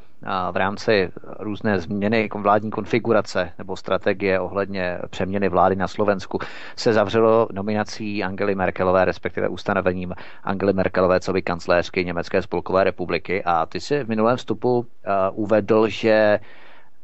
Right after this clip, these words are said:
jak Američané, eh, respektive na, že na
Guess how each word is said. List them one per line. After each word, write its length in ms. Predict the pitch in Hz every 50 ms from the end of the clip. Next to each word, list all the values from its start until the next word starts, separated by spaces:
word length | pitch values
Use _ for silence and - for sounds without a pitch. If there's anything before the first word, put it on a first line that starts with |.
| - - - - 78 - - - - - -
jak 280 | 123 120 123 - -
Američané, 1000 | 131 117 110 - - 113 117 147 160 151 - - 135 117 107 92 87 85 87 90 -
eh, 180 | 92 95 101 101 98 104
respektive 400 | 104 98 - 120 - 131 127 123
na, 200 | 120 113 113 110 -
že 220 | 104 104 117 113
na 440 | 113 120 120 117 110 107 104 98 95